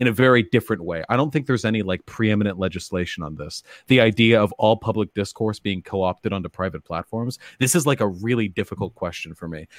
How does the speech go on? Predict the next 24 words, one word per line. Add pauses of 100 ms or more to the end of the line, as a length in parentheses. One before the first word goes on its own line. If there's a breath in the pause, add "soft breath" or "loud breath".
because
we're
going
beyond,
like,
lefty
politics.
But,
like,
lefty (140)
Vosh
just
wants
to
say,
you
know, (260 loud breath)
"Oh,
well,
you
know,
pu-,
pub-,
fucking